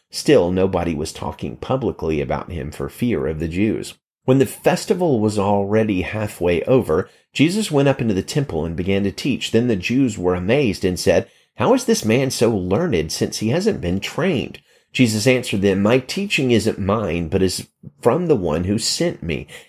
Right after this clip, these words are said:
If anyone wants to do his will, he will know whether the teaching is from God or whether I am speaking on my own. The one who speaks on his own seeks his own glory, but he who seeks the glory of the one who sent him is true,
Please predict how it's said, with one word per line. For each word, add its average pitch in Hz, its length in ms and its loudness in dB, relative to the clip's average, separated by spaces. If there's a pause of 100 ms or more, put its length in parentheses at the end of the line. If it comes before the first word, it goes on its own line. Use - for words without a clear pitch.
If 98 140 2
anyone 131 340 4
wants 123 240 2
to 101 100 -4
do 101 280 4
his 85 260 0
will, 87 300 4
he 104 120 4
will 104 200 4
know 127 180 6
whether 95 300 4
the 90 100 0
teaching 90 380 -2
is 85 100 -4
from 80 240 -6
God 76 300 -2
or 87 120 0
whether 85 380 0
I 95 140 0
am 95 160 0
speaking 101 600 -4
on 90 200 0
my 98 240 2
own. 110 440 0 (360)
The 113 80 4
one 131 160 6
who 123 120 6
speaks 185 460 -2
on 92 140 4
his 90 160 0
own 92 240 0
seeks - 420 0
his 98 180 0
own 113 280 4
glory, 80 340 -2
but 90 160 -2
he 110 160 2
who 107 140 2
seeks - 340 -2
the - 80 -6
glory 92 380 4
of 82 100 -2
the 87 80 0
one 87 200 0
who 90 120 0
sent - 320 -2
him 95 180 2
is 101 160 0
true, 165 400 2